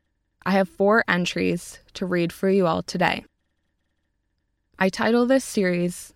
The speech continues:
Car Rides. July fifteenth, twenty fourteen. End of our B C vacation, twenty fourteen,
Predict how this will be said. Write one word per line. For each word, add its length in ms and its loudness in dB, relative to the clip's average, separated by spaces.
Car 320 0
Rides. 640 -8
July 300 4
fifteenth, 640 -4
twenty 260 -4
fourteen. 640 -4
End 220 4
of 120 0
our 160 4
B 240 0
C 260 -2
vacation, 840 -2
twenty 280 -2
fourteen, 680 -2